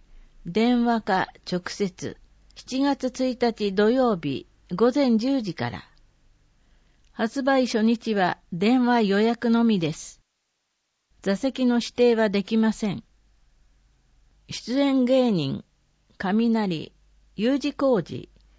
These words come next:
モグライダー、パーティーちゃんの四組の写真が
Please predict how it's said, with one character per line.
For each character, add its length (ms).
モ 160
グ 140
ラ 160
イ 120
ダ 280
ー、 20
パ 180
ー 80
テ 140
ィ 80
ー 40
ち 140
ゃ 60
ん 100
の 220
四 240
組 260
の 140
写 180
真 300
が 180